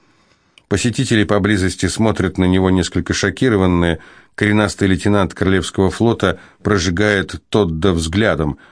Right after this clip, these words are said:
Моксон ловит этот взгляд и толкает водолаза локтем. «Закрой рот, парень, иначе тебе переломают кости»,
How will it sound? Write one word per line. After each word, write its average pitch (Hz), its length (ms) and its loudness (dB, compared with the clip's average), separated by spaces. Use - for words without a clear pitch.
Моксон 110 680 0
ловит 107 400 0
этот 92 200 0
взгляд 92 440 -2
и - 40 -12
толкает 101 460 0
водолаза 98 480 2
локтем. 95 440 -2
«Закрой 120 520 0
рот, 139 300 0
парень, 120 320 2
иначе 110 300 -2
тебе 117 220 0
переломают 117 600 0
кости», 85 540 -2